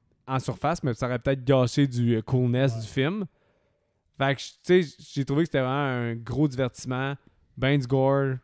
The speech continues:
Speaker 1: slash action.
Speaker 2: Cool.
Speaker 1: Puis tu sais, c'est ça que je voulais en venir, c'est que je pense pas... je sais pas si on va le faire pour le podcast parce que la ligne est, est très mince d'horreur.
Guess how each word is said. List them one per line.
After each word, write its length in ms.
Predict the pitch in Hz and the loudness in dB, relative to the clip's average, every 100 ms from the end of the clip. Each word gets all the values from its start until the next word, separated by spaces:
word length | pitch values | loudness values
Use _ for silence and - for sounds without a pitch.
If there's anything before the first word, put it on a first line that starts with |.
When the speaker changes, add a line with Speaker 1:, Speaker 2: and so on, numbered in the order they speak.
| _ _ | _ _
Speaker 1:
slash 360 | - - 131 123 | -10 -2 -2 -2
action. 540 | 127 - 135 131 175 _ _ _ | -4 -2 0 0 -2 _ _ _
Speaker 2:
Cool. 20 | |
Speaker 1:
Puis 80 | 127 | -10
tu 20 | 131 | 0
sais, 100 | 151 | 0
c'est 120 | 131 | 2
ça 120 | 143 | -2
que 40 | |
je 60 | 131 | 2
voulais 120 | 135 | 2
en 120 | 127 | 2
venir, 200 | 123 147 | 0 -2
c'est 120 | 143 120 | -2 -6
que 60 | 113 - _ _ _ _ _ _ _ | -10 -20 _ _ _ _ _ _ _
je 80 | - | -6
pense 160 | 131 | -4
pas... 100 | 160 160 | -4 -10
je 60 | |
sais 160 | - 151 | 0 0
pas 120 | 147 | 2
si 80 | 190 | 0
on 20 | |
va 80 | 156 | -2
le 40 | |
faire 120 | 135 151 | -2 -2
pour 100 | 139 | -2
le 60 | |
podcast 380 | 120 117 156 156 | -4 -2 -2 -2
parce 140 | 127 | -4
que 100 | - 123 | -4 -2
la 160 | 123 120 | -2 -2
ligne 340 | 123 131 147 | -2 0 0
est, 180 | 135 117 _ _ - | 0 -4 _ _ -18
est 180 | 123 123 | -10 -8
très 180 | - 143 | -2 0
mince 260 | 135 139 | 2 0
d'horreur. 460 | 131 127 123 131 165 | 0 -2 -2 -4 -6